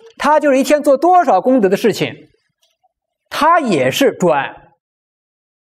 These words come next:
他并没有认为说我在念佛之外有另外的法门功德在修行，他没有这个观念。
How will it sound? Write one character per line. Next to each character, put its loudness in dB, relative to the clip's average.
他 -2
并 0
没 2
有 4
认 0
为 0
说 2
我 0
在 0
念 0
佛 0
之 -4
外 2
有 -4
另 2
外 2
的 -2
法 -2
门 -4
功 0
德 0
在 -2
修 -2
行， -6
他 -4
没 0
有 2
这 -2
个 -2
观 -2
念。 -6